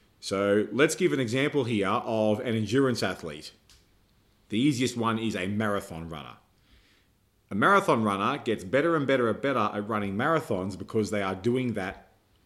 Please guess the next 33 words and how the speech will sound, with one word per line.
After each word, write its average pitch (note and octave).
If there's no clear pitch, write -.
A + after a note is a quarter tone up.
over C#3
and A#2+
over F#2
and G2+
over D#2+
again. F2
So G2+
for G2
that C3
specific -
purpose, C#3+
that A2
is G#2
what A2+
you G#2
need F#2+
to F2
do. F#2+
However, C3
that B2+
makes B2
your A#2
body A#2
efficient. G2+
So -
you G#2+
become A2
a G#2
very, C#3
very A#2+
good F#2+
runner, D#3+
but -